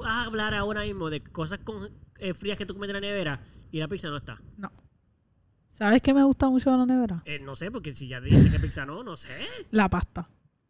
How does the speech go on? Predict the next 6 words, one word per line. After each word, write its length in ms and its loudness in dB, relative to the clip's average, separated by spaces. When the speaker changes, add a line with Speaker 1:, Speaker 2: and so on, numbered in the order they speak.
Speaker 1:
O 80 -8
sea, 200 -4
como 200 -8
una 100 -6
lasaña 400 -6
fría. 320 -10